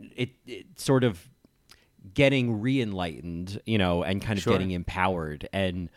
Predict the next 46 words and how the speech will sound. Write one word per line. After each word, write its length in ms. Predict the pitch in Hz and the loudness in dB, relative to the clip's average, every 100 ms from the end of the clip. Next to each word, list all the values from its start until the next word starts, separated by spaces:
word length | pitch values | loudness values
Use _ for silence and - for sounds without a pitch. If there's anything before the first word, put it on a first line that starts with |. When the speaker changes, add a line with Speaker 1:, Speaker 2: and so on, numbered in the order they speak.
| _ _ | _ _
Speaker 1:
um, 640 | 90 95 92 87 82 76 60 _ _ - | -6 -2 -2 -4 -8 -10 -14 _ _ 0
and 100 | 139 | 2
it's, 240 | 151 - - _ | 2 -4 -12 _
you 200 | - 185 | -6 -4
know, 160 | 170 - | -4 -4
it's 340 | 151 127 - - 131 117 | -6 -6 -6 -12 -14 -6
darker 420 | - 147 185 185 180 | 4 6 6 4 4
than 140 | 180 | 2
The 60 | 180 | 0
Comeback 580 | - 175 170 175 175 | 0 4 4 4 2
and, 160 | 123 107 | 0 0
and 160 | 104 104 | -2 -2
maybe 220 | 104 104 | 0 0
a 60 | 98 | 0
little 220 | 98 101 | -2 -4
bit 360 | 107 98 - _ _ _ _ | -4 -6 -6 _ _ _ _
more 300 | 107 101 101 | -2 0 0
pensive 600 | 92 120 113 127 151 147 139 | 0 0 0 2 2 2 2
and 100 | 98 | 0
a 40 | |
little 220 | 92 92 | 0 0
more 420 | 92 92 87 85 | 0 0 0 -2
kind 220 | 85 104 92 | -4 -4 -2
of 80 | |
a, 40 | 87 | -2
an 160 | 80 98 | -2 -2
interesting 380 | 101 - 104 | -2 -2 -2
meditation. 640 | 87 90 - 92 87 - 95 | 0 -2 -4 -4 -2 -2 -2
Like, 140 | 98 | -2
every 220 | 131 127 | -2 -4
episode, 580 | 98 - - 113 101 95 - - - _ | -4 -6 -6 -2 0 -2 -6 -20 -20 _
there 100 | 120 | 0
is 100 | 110 | 0
a 40 | |
point 340 | 107 - 104 87 | -2 -2 -2 -2
where 140 | 92 | -4
there's, 340 | 87 87 85 113 | -4 -6 -6 -6
you 60 | |
know, 80 | 85 | -6
she's 260 | - 95 90 | -6 -6 -4
narrating 640 | 85 82 90 85 90 90 | -2 0 -2 -2 -2 -4
and 80 | 82 | -6
there's 140 | 78 | -10
kind 180 | - 90 | -8 -8
of 100 | 76 | -6
a, 220 | 80 78 | -6 -6